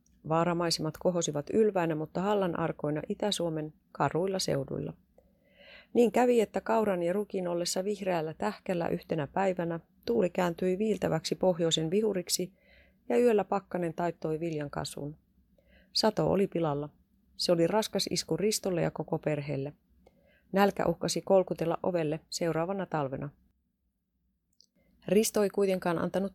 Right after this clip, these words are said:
periksi. Siemenviljaa oli seuraavana keväänä vielä jäljellä, niinpä Risto kätki jälleen viljanjyvät peltoon odottamaan kesäisiä sateita.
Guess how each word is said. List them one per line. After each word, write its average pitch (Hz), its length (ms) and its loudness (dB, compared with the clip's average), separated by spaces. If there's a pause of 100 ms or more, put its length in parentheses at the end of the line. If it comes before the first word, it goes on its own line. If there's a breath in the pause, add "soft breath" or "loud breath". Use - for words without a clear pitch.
periksi. - 480 -4 (680 soft breath)
Siemenviljaa 180 800 2
oli 196 100 -2
seuraavana 190 520 0
keväänä 185 380 -2
vielä 185 200 -2
jäljellä, 196 540 -2 (240)
niinpä 170 280 0
Risto 190 320 -2
kätki 202 380 -2
jälleen 196 440 2
viljanjyvät 175 680 -2
peltoon 165 440 -2
odottamaan 165 540 -2
kesäisiä 180 460 0
sateita. - 480 -4